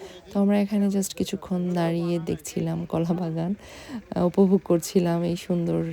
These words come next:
চিত্র। তো নেক্সট আমরা চলে যাব হচ্ছে পাফোসে, আহ, ভিলেজ দেখতে। তো দেখতে পাচ্ছেন কত কত কলা গাছ। তো এখন কোথায় এসেছে জায়গাটার নাম আসলে ভুলে গেছি, তবে এখানে নাকি খুব আর্লি যদি আপনি আসেন,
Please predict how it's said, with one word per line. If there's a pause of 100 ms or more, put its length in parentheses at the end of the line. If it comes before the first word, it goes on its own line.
(160)
চিত্র।
তো
নেক্সট
আমরা
চলে
যাব
হচ্ছে
পাফোসে, (480)
আহ,
ভিলেজ
দেখতে। (320)
তো
দেখতে
পাচ্ছেন
কত
কত
কলা (420)
গাছ। (480)
তো
এখন
কোথায়
এসেছে
জায়গাটার
নাম
আসলে
ভুলে
গেছি,
তবে (420)
এখানে
নাকি
খুব
আর্লি
যদি
আপনি
আসেন,